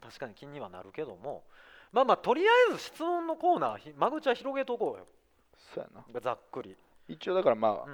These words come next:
Speaker 1: ん。
Speaker 2: 募集してるんで、
Speaker 1: うん。
Speaker 2: まあ、物好きがいれば。
Speaker 1: そう。そうそうそう。あ、だから、
Speaker 2: 送ってもらえれば。
Speaker 1: 例えばそういうネットなんやから、
Speaker 2: うん。
Speaker 1: あの、普通のラジオと違って画像とか、例えば。
Speaker 2: うん、うん、うん。
Speaker 1: うん。送れるわけやん。
Speaker 2: あー、
Speaker 1: 写真で
Speaker 2: そうや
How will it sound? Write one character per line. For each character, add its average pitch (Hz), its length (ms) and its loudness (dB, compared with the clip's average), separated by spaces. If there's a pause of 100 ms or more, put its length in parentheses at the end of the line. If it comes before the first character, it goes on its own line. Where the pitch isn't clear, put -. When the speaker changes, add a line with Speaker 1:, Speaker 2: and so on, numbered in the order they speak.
(100)
Speaker 1:
ん。 127 40 -18
Speaker 2:
募 123 120 -2
集 127 160 -10
し - 80 -14
て 160 100 -4
る 160 100 -2
ん 113 140 -14
で、 139 220 2
Speaker 1:
う - 20 -6
ん。 110 120 -14 (480)
Speaker 2:
ま 117 60 -14
あ、 - 20 -14
物 120 260 -4
好 139 100 -8
き - 100 -10
が 104 80 0
い 131 80 4
れ 190 120 6
ば。 92 240 0
Speaker 1:
そ 151 140 -6
う。 127 40 -8
そ 117 120 -12
う 98 40 -20
そ 95 60 -18
う - 60 -20 (220)
そ 214 80 2
う。 - 20 6
あ、 233 140 8
だ 226 60 8
か 226 40 8
ら、 233 140 8
Speaker 2:
送 170 60 8
っ - 20 -8
て 190 80 4
も 208 60 4 (240)
ら 185 80 4
え 180 60 4
れ 170 60 -2
ば。 - 40 -8
Speaker 1:
例 - 0 -
え - 0 -
ば - 0 -
そ - 20 -8
う - 20 -8
い - 20 -8
う - 20 -8
ネ 151 80 0
ッ 180 40 2 (140)
ト 381 160 6
な 143 80 2
ん 117 40 0
や 104 100 -2
か 95 80 -4
ら、 110 320 2
Speaker 2:
う 127 60 -6
ん。 104 220 -2 (260)
Speaker 1:
あ 107 120 -8
の、 101 60 -12
普 120 140 -16
通 135 80 -14
の 135 100 -6
ラ 160 140 2
ジ 143 60 -8
オ 120 60 -8
と 104 80 -16
違 113 180 -16
っ 101 60 -16
て - 120 -20
画 139 180 2
像 208 260 -2
と - 120 -8
か、 98 160 -10
例 95 80 -14 (180)
え - 20 -16
ば。 82 140 -16 (180)
Speaker 2:
う 135 40 -16
ん、 - 20 -14
う 135 40 -12
ん、 123 40 -10
う - 20 -10
ん。 107 440 -16 (580)
Speaker 1:
う 120 60 -20
ん。 90 120 -20 (320)
送 175 180 -8
れ 190 100 0
る 165 80 -6
わ 156 120 2
け - 120 -18
や - 60 -18
ん。 - 20 -20 (120)
Speaker 2:
あ 226 720 12
ー、 - 20 12
Speaker 1:
写 180 60 8
真 - 0 -
で 165 60 0
Speaker 2:
そ 202 60 8
う 160 40 10
や 117 60 6